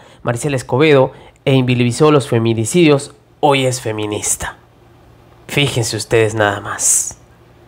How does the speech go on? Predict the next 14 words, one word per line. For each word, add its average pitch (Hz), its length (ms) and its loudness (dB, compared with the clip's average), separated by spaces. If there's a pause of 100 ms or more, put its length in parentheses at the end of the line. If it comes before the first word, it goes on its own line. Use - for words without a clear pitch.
(380)
Víctor 143 300 2
Trujillo, 165 480 2
que, 123 500 2 (380)
que 147 140 2
ese 151 180 4
era 143 140 4
otro, 180 480 2 (920)
y 127 160 -8
que 120 260 2
el 117 80 4
nuevo 147 300 6
ya 135 240 4
es 127 180 -2
feminista. 104 840 -8